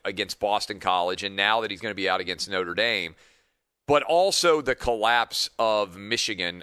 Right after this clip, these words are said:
under Jim Harbaugh. And I wrote quite a bit about this in my starting eleven column, which I would encourage you guys to, uh, to dive into. And I really kinda wanna hit on both of these situations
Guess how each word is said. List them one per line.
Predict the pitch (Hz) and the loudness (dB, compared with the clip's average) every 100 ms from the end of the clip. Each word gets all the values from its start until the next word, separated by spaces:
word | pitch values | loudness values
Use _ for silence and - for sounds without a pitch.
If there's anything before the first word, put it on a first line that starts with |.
| - | -4
under | 107 104 104 98 | -4 -2 -2 -2
Jim | 92 117 101 | -2 -4 -2
Harbaugh. | 92 95 82 78 78 | 0 -2 0 -4 -2
And | 87 | -2
I | |
wrote | 104 117 170 196 - | -2 2 2 2 -2
quite | - 139 113 | -2 0 2
a | |
bit | 101 101 | 0 0
about | 92 90 - | 2 0 0
this | 98 92 - - - _ _ | -2 -2 -4 -8 -20 _ _
in | 127 120 | -4 -2
my | 117 107 | 0 -2
starting | - 135 120 110 | 0 0 0 0
eleven | 98 104 107 98 | 0 0 0 -4
column, | 90 87 80 85 87 | -2 -2 -2 -6 -4
which | 95 95 101 | -4 -2 0
I | 98 | 0
would | 98 92 | 0 -4
encourage | 87 - 127 110 101 87 | -6 -2 0 0 -2 -6
you | 92 | -6
guys | 87 90 87 87 - - | -2 0 0 -2 -6 -6
to, | 117 98 92 90 | -6 -4 -4 -2
uh, | 87 | -2
to | - 98 | -2 -4
dive | 101 95 87 | 0 0 0
into. | 92 90 - 78 73 - - - _ _ | -4 -6 -8 -8 -8 -10 -20 -20 _ _
And | 110 110 104 107 - | 0 2 2 -2 -2
I | |
really | 131 135 175 165 | -2 2 2 0
kinda | 127 131 117 | 0 0 0
wanna | 113 | 0
hit | 87 120 110 - | 0 0 -2 -2
on | 101 95 92 90 78 - | -2 0 -2 -4 -14 0
both | 127 131 - | 0 0 -4
of | 101 | -6
these | 90 95 - | -6 -8 -4
situations | 95 - 90 90 85 92 87 - | -4 -4 -2 -2 -2 -6 -8 -10